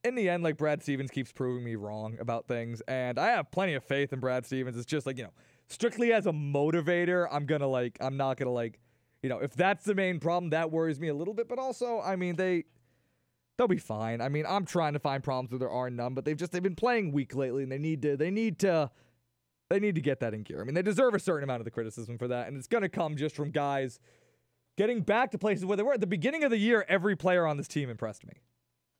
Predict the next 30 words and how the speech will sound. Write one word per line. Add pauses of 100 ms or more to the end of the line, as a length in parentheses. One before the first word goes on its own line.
(360)
Like,
during
the
beginning
of
the
year,
every
player
on
this
team
was
better
than
I
thought. (1040)
Every
player.
I
came
out
and
said
that,
like,
every
player
on
the,